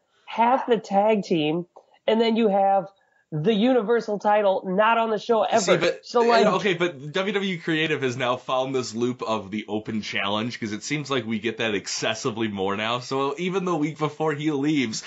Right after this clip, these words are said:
Speaker 2: they could just have Cesaro be like, "Oh, we're doing a, one of those dopey open challenges," and then the Revival comes out and just wins the title, or anybody.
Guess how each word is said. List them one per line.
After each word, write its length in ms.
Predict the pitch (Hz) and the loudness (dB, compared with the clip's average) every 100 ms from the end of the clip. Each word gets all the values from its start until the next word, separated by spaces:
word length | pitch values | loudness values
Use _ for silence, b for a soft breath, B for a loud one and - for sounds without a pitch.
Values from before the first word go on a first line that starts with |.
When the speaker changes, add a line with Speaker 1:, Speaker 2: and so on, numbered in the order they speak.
| B B | B B
Speaker 2:
they 120 | 147 | -4
could 140 | 151 143 | -2 -2
just 180 | 151 | -4
have 160 | 147 147 | -2 -4
Cesaro 500 | - 147 151 147 139 | -2 -2 0 0 0
be 80 | 147 | 0
like, 300 | 143 131 B B - | 0 -2 B B -4
"Oh, 240 | 302 302 | -2 0
we're 120 | 320 | -2
doing 340 | 330 330 302 277 | -2 -2 -2 -2
a, 160 | 262 B B - | -4 B B -4
one 160 | 285 | -2
of 80 | 269 | -2
those 260 | 277 240 - | 0 -2 -2
dopey 560 | 277 294 320 294 269 B B - | 0 0 0 -2 -2 B B -4
open 400 | 269 302 320 285 | -4 -2 -4 -4
challenges," 960 | - 320 330 381 320 262 262 262 247 | -4 -2 -2 0 -2 -2 -2 0 -2
and 180 | 196 208 | -2 -2
then 120 | 208 | 0
the 80 | 202 | 0
Revival 500 | 196 170 175 175 170 | -2 -2 -2 -2 -4
comes 320 | 170 160 143 | -4 -6 -4
out 140 | 143 143 | -4 -2
and 100 | 139 | -6
just 160 | 120 | -6
wins 220 | 143 135 | -4 -6
the 40 | 123 | -8
title, 220 | 156 180 | -6 -4
or 100 | 190 | -4
anybody. 540 | 180 208 131 110 101 | -2 -4 -2 -4 -4